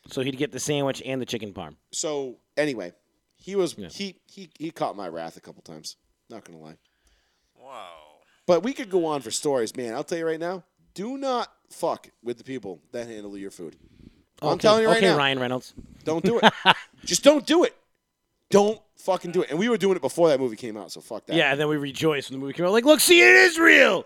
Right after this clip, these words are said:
Speaker 2: It's real. We know this because it's real because we lived it.
Speaker 1: But that movie did open up a lot of
Speaker 2: I
Speaker 1: doors
Speaker 2: could
Speaker 1: for
Speaker 2: tell
Speaker 1: us.
Speaker 2: you some fucking, man, some of the shit
Speaker 1: Look
Speaker 2: I've
Speaker 1: at the
Speaker 2: seen
Speaker 1: goat.
Speaker 2: and done in the restaurant industry to
Speaker 1: I never
Speaker 2: people.
Speaker 1: tried the bat wing. That was, that was a little much.
Speaker 2: I
Speaker 1: I didn't wanna
Speaker 2: got
Speaker 1: stand in the walk-in that long being cold.
Speaker 2: I pulled off the goat at Face.
Speaker 1: I got the goat in the,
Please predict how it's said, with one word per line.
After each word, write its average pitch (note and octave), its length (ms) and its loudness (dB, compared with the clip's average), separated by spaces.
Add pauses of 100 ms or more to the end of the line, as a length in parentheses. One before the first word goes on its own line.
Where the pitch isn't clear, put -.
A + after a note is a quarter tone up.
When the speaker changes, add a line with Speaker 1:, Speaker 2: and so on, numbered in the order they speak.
(160)
Speaker 2:
It's G3+ 220 -2
real. C#4+ 320 4 (120)
We G#3+ 140 -2
know C#4+ 160 2
this A#3+ 300 4
because F3+ 340 -2
it's G3+ 140 -6
real C4+ 220 2
because E3 280 -4
we F#3 100 -6
lived A#3 280 -2
it. - 120 -4 (160)
Speaker 1:
But E3+ 160 0
that F3+ 140 2
movie D#3 220 2
did C3+ 120 2
open B2+ 240 0
up A2 100 -8
a G#2+ 40 -8
lot G#2 100 -2
of C#3+ 60 4
Speaker 2:
I D#3 120 6
Speaker 1:
doors - 80 -4
Speaker 2:
could D3+ 80 -4
Speaker 1:
for - 60 -8
Speaker 2:
tell D3+ 100 2
Speaker 1:
us. C#3+ 60 0
Speaker 2:
you C#3 60 -2
some B2 180 -4
fucking, A#2 600 -6 (200)
man, C#3 480 -4
some D#3+ 220 -2
of C#3+ 60 -4
the A#2 60 -2
shit E3+ 280 2
Speaker 1:
Look D#3 80 0
Speaker 2:
I've D#3 100 2
Speaker 1:
at E3 60 2
the D3+ 60 2
Speaker 2:
seen D#3 100 2
Speaker 1:
goat. F3+ 200 8
Speaker 2:
and B2+ 140 -6
done C#3+ 240 0
in C3 120 -4
the B2+ 100 -2
restaurant C3+ 420 0
industry B2+ 440 -6
to A#2 120 -8
Speaker 1:
I C3+ 40 -10
never C3+ 140 -6
Speaker 2:
people. B2 120 -6
Speaker 1:
tried A#2 280 -10
the G#2 60 -14
bat F#2 240 -10
wing. F2+ 160 -14
That G#2 140 -12
was, A2+ 240 -16
that A2+ 80 -20
was A#2 120 -18
a - 20 -20
little G2 160 -12
much. F#2 340 -18
Speaker 2:
I F#2+ 60 -20
Speaker 1:
I - 800 -4
didn't F3 80 6
wanna F#3+ 100 6
Speaker 2:
got E3 80 2
Speaker 1:
stand E3+ 300 0
in D3+ 80 0
the B2+ 100 -2
walk-in B2+ 400 -2
that G2+ 180 -10
long G2 220 -8
being G2 180 -12
cold. F2+ 320 -10
Speaker 2:
I D3 100 -2
pulled F3 240 0
off E3+ 140 0
the B2+ 80 -10
goat C#3 300 -4
at F#2 100 -14
Face. A#2+ 400 -6
Speaker 1:
I C3 60 -10
got F3 140 -12
the C3 60 -14
goat G#2+ 280 -10
in G2 60 -16
the, F2+ 100 -14